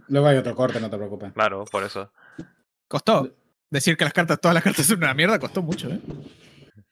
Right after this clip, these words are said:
Speaker 2: Bueno, hay una carta muy buena, la de Vampírico.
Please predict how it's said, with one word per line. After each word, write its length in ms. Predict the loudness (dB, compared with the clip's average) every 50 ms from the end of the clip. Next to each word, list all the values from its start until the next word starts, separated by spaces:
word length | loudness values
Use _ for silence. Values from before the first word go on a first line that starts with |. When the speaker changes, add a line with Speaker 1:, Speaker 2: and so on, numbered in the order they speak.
| _ _ _ -20 -18 -18 -18 -12 -2
Speaker 2:
Bueno, 320 | -2 0 0 0 -2 -2 -2
hay 240 | 0 0 2 2 2
una 180 | 4 4 6 6
carta 260 | 6 4 4 4 2
muy 140 | 4 4 4
buena, 280 | 4 4 4 6 4
la 80 | 4 4
de 80 | 4 2
Vampírico. 640 | 2 2 0 0 0 0 0 -2 -6 -8 -10 -10